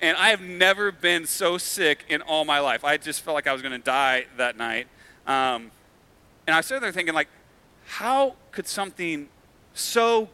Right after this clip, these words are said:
good, that looked so good, be so bad, right? Like, do so much damage. And because on the outside, it looked great.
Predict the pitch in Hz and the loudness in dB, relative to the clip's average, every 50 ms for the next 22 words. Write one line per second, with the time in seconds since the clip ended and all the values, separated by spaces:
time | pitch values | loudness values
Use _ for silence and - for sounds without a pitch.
0 | - - 196 226 - - 170 190 202 - 175 180 170 160 180 247 254 190 165 - | -10 -8 -8 -8 -8 -10 -14 -14 -4 0 0 0 0 0 0 2 2 2 2 -2
1 | - - - - - - - 208 208 208 208 202 190 - 165 190 180 151 123 101 | -8 -16 -10 -8 -8 -4 0 2 2 4 4 2 0 2 2 4 4 4 2 0
2 | 92 - - - _ _ _ _ _ _ _ _ _ _ _ _ _ _ _ _ | -4 -12 -20 -20 _ _ _ _ _ _ _ _ _ _ _ _ _ _ _ _
3 | _ _ _ _ _ _ _ _ _ _ _ - 180 170 156 - - - - - | _ _ _ _ _ _ _ _ _ _ _ -4 -4 -2 -2 -2 -4 -4 -4 -2
4 | - 165 190 175 165 160 151 147 139 139 135 127 - _ _ _ _ _ - 151 | 2 4 4 6 6 6 4 2 0 -2 -4 -8 -12 _ _ _ _ _ 4 6
5 | 143 131 123 110 90 82 - - - - - _ _ - 147 156 151 156 175 - | 6 6 4 2 -2 -6 -16 -20 -20 -20 -20 _ _ 2 4 6 6 6 6 4
6 | 160 160 160 - - - - - - - - 202 190 175 - - 214 190 190 180 | 4 4 4 2 0 -12 -20 -20 -18 -8 -4 -2 -2 -2 0 0 0 2 2 0
7 | 156 147 - - - 175 165 175 175 165 156 147 139 135 - - 175 160 151 143 | -2 -4 -10 -4 -2 0 2 2 2 2 2 2 0 0 0 -4 -6 -4 -4 -4
8 | 131 - - - - - - _ - - 202 196 208 208 185 185 208 262 320 - | -6 -8 -16 -20 -20 -20 -20 _ -6 -2 0 0 2 0 0 2 2 4 2 4
9 | - 214 196 185 185 208 214 190 220 226 - - - - 156 156 151 185 196 170 | 4 6 6 6 4 2 0 2 0 0 0 -4 -12 -8 -6 0 4 6 6 6
10 | 135 - - - - - - | 4 0 -6 -10 -10 -10 -10